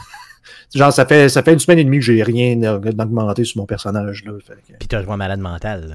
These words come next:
Speaker 1: Puis j'ai joué beaucoup, là.
Speaker 2: C'est
Speaker 1: Fait que,
Speaker 2: ça.
Speaker 1: tu sais, ça, ça aide pas, là. Mais,
Speaker 2: Good. Fait que tu vas,
Speaker 1: c'est
Speaker 2: nous, tu vas, tu vas continuer à y jouer, puis tu vas nous en reparler dans les prochaines semaines, ça, c'est ça.
Speaker 1: Sûrement.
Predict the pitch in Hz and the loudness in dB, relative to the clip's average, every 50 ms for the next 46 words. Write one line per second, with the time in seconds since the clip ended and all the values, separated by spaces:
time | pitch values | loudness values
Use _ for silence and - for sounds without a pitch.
0 | 76 - - 143 131 143 135 120 120 135 135 123 120 117 - 120 113 107 104 104 | -10 -4 -2 2 4 4 4 4 4 4 4 4 4 2 0 -2 -2 -2 -2 -4
1 | 95 98 101 95 95 90 85 120 110 - 107 - - - - - 127 - - 123 | -4 -6 -8 -10 -8 -6 -4 -4 -2 -2 -2 -4 -4 -4 -2 -2 -2 0 0 0
2 | 117 113 110 101 - - 101 98 98 98 101 _ _ - - - - - _ _ | 0 0 -2 -4 -6 -8 -8 -8 -8 -10 -14 _ _ -20 -20 -20 -20 -20 _ _
3 | - 107 98 101 104 101 98 98 92 - - - - - - - - 107 - - | -6 -6 -4 -2 -2 -4 -4 -6 -8 -12 -16 -20 -20 -20 -14 -10 -10 -8 -6 -4
4 | 117 110 110 123 - 113 113 - - 110 110 98 - - 113 - 123 127 117 - | -2 -2 -2 -2 -4 -10 -14 -10 -6 -6 -6 -4 -4 -6 -6 -4 -4 -4 -4 -4
5 | - 123 123 120 110 101 110 127 120 - - - 101 95 92 101 87 - 98 90 | -4 -4 -4 -4 -4 -4 -6 -6 -6 -8 -8 -8 -8 -8 -6 -8 -8 -6 -8 -6
6 | 95 101 101 87 - 90 - 92 87 - - 87 87 95 98 92 - - - - | -6 -6 -8 -10 -10 -12 -12 -12 -12 -12 -12 -12 -12 -12 -12 -10 -8 -6 -4 -4
7 | - 92 - - - - - 208 208 170 131 110 | -4 -4 -4 -4 -4 0 4 6 6 6 4 2